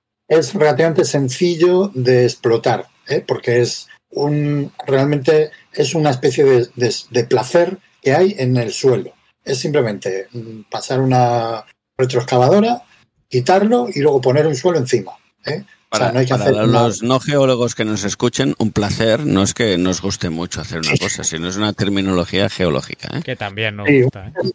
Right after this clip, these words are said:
Speaker 1: una concentración de minerales densos, ¿eh? Hay minerales que pesan más que otros, pues, por ejemplo, la galena es un típico mineral muy denso, ¿vale? Que tú coges un trocito de galena pequeñito y,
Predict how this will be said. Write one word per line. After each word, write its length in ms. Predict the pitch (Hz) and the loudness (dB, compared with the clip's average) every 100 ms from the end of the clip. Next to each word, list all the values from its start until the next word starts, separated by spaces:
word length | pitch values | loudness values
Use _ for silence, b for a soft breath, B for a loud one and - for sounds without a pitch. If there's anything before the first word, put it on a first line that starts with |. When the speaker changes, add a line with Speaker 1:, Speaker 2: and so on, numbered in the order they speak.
| _ _ _ _ - | _ _ _ _ -8
Speaker 1:
una 160 | 165 170 | -8 -2
concentración 800 | 160 143 151 139 143 131 151 151 | -2 0 0 0 0 2 2 4
de 120 | 151 | 4
minerales 720 | 139 123 127 135 143 131 - _ _ | 4 4 4 6 4 2 -6 _ _
densos, 800 | - 123 139 123 - - - - - | -14 -2 2 2 0 -8 -12 -16 -6
¿eh? 220 | 131 170 | -4 -4
Hay 100 | - 110 | -6 -2
minerales 340 | 123 127 127 | 2 2 2
que 100 | - | 0
pesan 320 | - 117 127 | -2 0 0
más 220 | 123 127 - | 2 0 2
que 100 | 143 | 2
otros, 480 | 180 196 220 - b b _ _ _ _ | 2 0 -2 -4 b b _ _ _ _
pues, 840 | 117 117 113 107 104 90 - - _ | 0 0 0 -2 -2 -4 -6 -10 _
por 120 | - | -6
ejemplo, 260 | 117 120 127 | -4 0 4
la 140 | 120 | 4
galena 420 | 104 107 139 127 113 | 2 2 2 2 0
es 140 | 113 | -2
un 260 | 120 120 117 | -4 -4 -4
típico 520 | 123 120 120 120 120 | -4 -2 0 0 0
mineral 600 | 117 110 117 120 117 107 B B - | -2 -2 0 2 0 -4 B B 0
muy 200 | 127 123 | 2 4
denso, 380 | 131 147 139 | 2 2 2
¿vale? 180 | 143 196 | 2 4
Que 100 | 190 | 0
tú 200 | - 113 | -4 -6
coges 320 | - 113 127 - | -6 -8 -8 -6
un 60 | |
trocito 320 | 127 127 127 135 | -2 -2 0 0
de 60 | |
galena 440 | 127 131 127 131 131 B B | 2 2 2 2 -2 B B
pequeñito 520 | 143 131 135 156 127 | 0 2 2 2 2
y, 160 | 110 117 | 0 -2